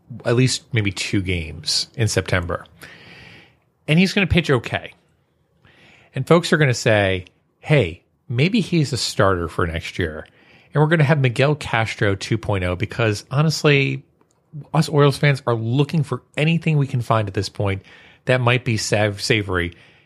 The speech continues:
Jimmy Yacobonis is not savory. Dan Clark put his stamp of approval on this. This immediately disqualifies him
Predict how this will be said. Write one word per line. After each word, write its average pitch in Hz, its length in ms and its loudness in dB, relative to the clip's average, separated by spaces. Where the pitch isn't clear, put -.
Jimmy 196 300 -6
Yacobonis 165 500 2
is 139 120 -2
not 139 200 2
savory. 110 440 0
Dan 196 320 2
Clark - 560 2
put 143 260 0
his 127 220 -2
stamp 143 400 0
of 139 100 -2
approval 127 420 0
on 98 160 0
this. 95 220 0
This 131 200 0
immediately 143 460 2
disqualifies 120 880 2
him 101 300 -2